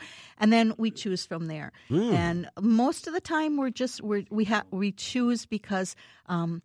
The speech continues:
Speaker 1: we want people that like to garden, that, um, enjoy learning about gardening and wanna share that, uh, research-based information with their communities. That's what a master gardener is. It's not someone who knows everything.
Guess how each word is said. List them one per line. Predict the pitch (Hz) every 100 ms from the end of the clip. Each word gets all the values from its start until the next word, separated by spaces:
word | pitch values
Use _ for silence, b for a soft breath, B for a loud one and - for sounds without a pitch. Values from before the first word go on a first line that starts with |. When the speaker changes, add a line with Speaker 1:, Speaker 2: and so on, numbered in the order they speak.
| -
Speaker 1:
we | 220
want | 226 240
people | 269 247 226
that | 185 185
like | 180 -
to |
garden, | - 156 151 269 _ _ _ _
that, | 170 190 185 170 -
um, | - 170 170 160 160 -
enjoy | 190 185 196
learning | 185 196 285 262
about | 214
gardening | - 190 190 190
and | 196
wanna | 190
share | 185 - 202
that, | 196 185 - 185
uh, | 165 156 151 151
research-based | 160 165 202 208 240 - 196 -
information | 190 175 170 160 165
with | 156 -
their |
communities. | 147 - 165 147 - -
That's | 185 185
what | 214
a | 190
master | 170 165 170
gardener | 151 147 147 143 151
is. | 147 143 b b b _
It's | 196
not | 190 -
someone | 180 175
who | 185
knows | 160 151 156
everything. | - - 156 -